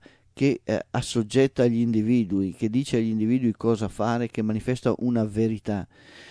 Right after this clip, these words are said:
ma mette al centro dell'attività del soggetto il soggetto stesso come soggetto in trasformazione, in un'oggettività in trasformazione, dove le relazioni, e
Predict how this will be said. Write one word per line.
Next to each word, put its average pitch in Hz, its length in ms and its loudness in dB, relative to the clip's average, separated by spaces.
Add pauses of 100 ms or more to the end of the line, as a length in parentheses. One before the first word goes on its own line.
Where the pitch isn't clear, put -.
(160)
ma 143 180 0
mette 151 640 0
al 117 240 2
centro 160 480 0
dell'attività 110 640 -2
del 117 180 0
soggetto 160 720 0 (340)
il 196 200 4
soggetto 131 520 0
stesso 123 680 -2 (100)
come 139 320 4
soggetto 139 800 0
in 170 200 0
trasformazione, 131 1000 0 (380)
in 180 120 4
un'oggettività 147 1080 2 (100)
in 160 200 -2
trasformazione, 120 1040 0 (460)
dove 175 380 10
le 151 220 6
relazioni, 147 960 0
e 110 240 -6